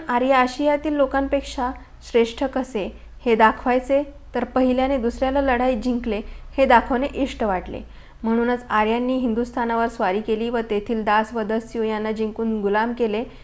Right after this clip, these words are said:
ही कल्पना निर्माण करावी लागली. युरोपियन ग्रंथकारांचे चौथे अनुमान असे आहे की युरोपियन लोक हे अत्यंत गोरे असल्यामुळे काळ्या वर्णाच्या लोकांबद्दल त्यांना तिटकारा होता.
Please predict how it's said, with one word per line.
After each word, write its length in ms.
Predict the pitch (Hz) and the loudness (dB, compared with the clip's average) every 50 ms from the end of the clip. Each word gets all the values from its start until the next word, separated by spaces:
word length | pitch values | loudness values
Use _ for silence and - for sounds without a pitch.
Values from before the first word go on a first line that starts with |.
| - - - - - - | -20 -20 -20 -18 -2 2
ही 120 | 320 330 | 2 2
कल्पना 420 | 320 294 247 220 220 220 220 254 277 | 4 4 2 2 2 0 -2 0 0
निर्माण 340 | 262 233 208 196 190 220 | 2 0 0 0 -2 -2
करावी 300 | 214 190 180 196 175 175 | -2 -2 -2 -2 -4 -2
लागली. 280 | 175 170 165 160 - - - - - - - - - - - - - - - - - - - - - | -4 -6 -6 -6 -10 -14 -18 -20 -20 -20 -20 -20 -20 -20 -20 -20 -20 -20 -20 -20 -20 -20 -18 -6 0
युरोपियन 440 | 233 233 247 240 240 254 254 254 254 | 4 4 4 4 4 2 2 2 2
ग्रंथकारांचे 720 | 254 254 254 247 247 285 262 269 254 247 247 247 262 254 | 2 0 0 0 -2 0 0 2 2 2 0 0 -2 -4
चौथे 340 | 262 262 233 220 220 - 277 | -2 0 -2 -2 0 0 0
अनुमान 360 | 254 247 240 240 233 233 226 | 0 0 0 0 -2 -2 -2
असे 200 | 214 214 220 226 | -2 -2 -2 -2
आहे 200 | 208 196 196 185 | -2 -2 -2 -4
की 200 | 185 - 226 285 320 - - - - - - - - - | -6 -6 -8 -8 -8 -10 -14 -16 -16 -16 -18 -18 -12 -4
युरोपियन 500 | - 254 285 311 330 320 349 339 349 330 | 0 2 4 4 4 4 2 2 2 4
लोक 280 | 330 262 233 240 254 240 - - | 4 4 4 4 4 2 -4 -2
हे 60 | - 311 | 0 2
अत्यंत 500 | - 269 269 - - 320 320 339 330 339 | 2 2 0 0 0 0 0 2 2 2
गोरे 240 | 285 269 254 240 | 4 6 6 6
असल्यामुळे 600 | 233 220 220 226 - 196 196 214 247 269 226 170 214 - - - - - - - - - - - - | 6 4 2 2 -2 -2 0 2 2 2 2 0 -2 -6 -10 -16 -18 -18 -16 -16 -18 -18 -18 -4 2
काळ्या 260 | 294 285 302 320 339 | 6 8 8 8 8
वर्णाच्या 400 | 330 311 302 285 285 285 285 302 | 8 6 6 6 2 4 4 4
लोकांबद्दल 680 | 277 254 247 254 247 254 247 240 240 220 233 247 254 254 | 4 4 4 2 0 0 2 0 -2 0 2 2 2 2
त्यांना 340 | 254 254 220 208 208 226 240 | 2 0 0 0 0 0 -2
तिटकारा 440 | 233 - 226 - - - 196 185 185 | -2 -4 -6 -6 -4 -2 -2 -2 0
होता. 240 | 180 165 - - | -4 -6 -8 -10